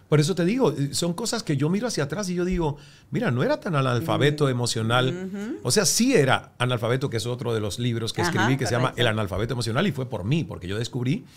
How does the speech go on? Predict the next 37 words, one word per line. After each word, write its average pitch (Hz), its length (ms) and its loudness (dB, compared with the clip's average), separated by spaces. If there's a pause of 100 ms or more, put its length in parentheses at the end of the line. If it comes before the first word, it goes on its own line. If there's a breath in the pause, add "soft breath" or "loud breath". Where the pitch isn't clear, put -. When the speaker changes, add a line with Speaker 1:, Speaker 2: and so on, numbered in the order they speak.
(200 loud breath)
Speaker 1:
que 120 120 -2
por 92 100 -6
muchos 123 320 -2
años 147 300 0
cultivé 104 460 -4
el 120 100 0
intelecto, 147 640 -2
era 113 320 0 (260 loud breath)
muy 123 280 4
inteligente 120 500 -2
académicamente, 110 800 -2
notas 98 280 -4
máximas 107 520 -4
en 95 100 -4
todo, 135 360 0 (440 loud breath)
pero 101 180 2
emocionalmente 101 800 -2
era 185 80 0
un 147 100 0
fosforito, - 580 -6
era 95 100 -4
inflamable, 113 680 -4
no, 101 260 -4 (300 loud breath)
no 110 100 -4
tenía 180 300 0
control 131 560 0
y 104 60 -6
gerencia 110 720 -2
Speaker 2:
Ok. - 400 -16
Speaker 1:
sobre 104 560 -2 (200)
mi 117 100 0
autogestión 110 640 -2
emocional. 98 560 -4
Entonces 131 300 -4
estaba 147 420 -2
a 113 80 0
merced 117 480 -2